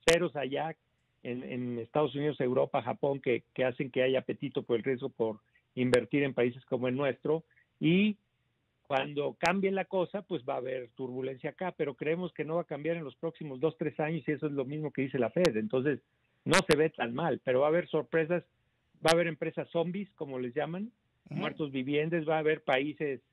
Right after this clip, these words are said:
Speaker 1: eh, que se endeudaron mucho y que se va a ver cuando, cuando ya no haya tales condiciones tan buenas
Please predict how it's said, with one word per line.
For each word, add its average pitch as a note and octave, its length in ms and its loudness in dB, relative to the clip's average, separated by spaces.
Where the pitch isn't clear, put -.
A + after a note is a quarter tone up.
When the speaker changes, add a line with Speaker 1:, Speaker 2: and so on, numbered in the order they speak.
Speaker 1:
eh, C3 260 -2
que B2+ 100 -4
se C3+ 140 -4
endeudaron C#3+ 600 0
mucho D#3+ 380 -2
y B2 120 -4
que A#2+ 160 -8
se B2+ 100 -6
va B2 100 0
a C3+ 40 2
ver C#3 280 -4
cuando, A#2 500 -4
cuando C3 360 0
ya C#3+ 280 2
no D3 200 -2
haya C#3+ 260 0
tales C3+ 320 -2
condiciones C3 560 -6
tan B2+ 200 0
buenas C#3 340 2